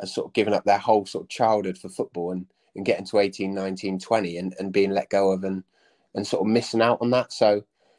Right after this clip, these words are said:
I feel lucky that, again, like, that, that I've managed to do sort of both sides of it and, um,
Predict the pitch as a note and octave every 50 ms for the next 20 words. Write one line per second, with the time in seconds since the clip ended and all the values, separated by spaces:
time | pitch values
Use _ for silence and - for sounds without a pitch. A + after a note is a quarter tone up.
0 | - - A#2+ - C3+ A2 A2 A#2 A#2 - - G#2 F#2 F#2 F#2+ F2+ F2 - A2 G#2
1 | G2 F#2 F2+ F2+ - - F2 E2 E2 C2+ C#2+ E2+ E2+ C#2 E2+ F#2+ - F#2 G2 G2+
2 | G2 G2 F#2+ - - F#2 F#2+ G2+ F#2+ F#2 - D2+ C2 - - G2+ F#2+ F#2 - -
3 | F#2+ F2+ F#2 F2+ - F#2 F#2 F#2+ - - F2 F2+ F2 F2 _ _ _ _ _ _
4 | _ _ _ _ _ _ - G2 G2 F#2+ F#2 F#2 F#2 F#2